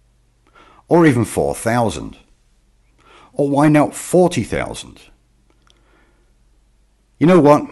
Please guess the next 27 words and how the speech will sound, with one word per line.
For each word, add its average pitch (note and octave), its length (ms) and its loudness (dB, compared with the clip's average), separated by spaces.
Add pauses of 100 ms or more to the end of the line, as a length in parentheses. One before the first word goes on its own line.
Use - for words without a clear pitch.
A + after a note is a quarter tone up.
(340)
For C#3+ 160 0
argument's B2+ 480 0
sake, G2 400 -4 (160)
let's E3 220 -2
just D3 240 -2
say G#2 220 0
that F#2+ 100 -8
we A2 160 -4
found F#2 340 -2
four C#3 460 2
hundred G#2 500 -4
thousand F2+ 680 -6 (100)
elongated F#2+ 760 -4
craters D#2 540 -8
to - 140 -12
be F2+ 160 -6
on D2 160 -8
the D#2 80 -8
safe - 280 -14
side. - 360 -16 (640)
I'm E2+ 100 -6
sure B2+ 220 0
we D#2+ 160 2
missed E2+ 260 -4
quite E2+ 240 -2
a A#1 60 -12
few. - 380 -8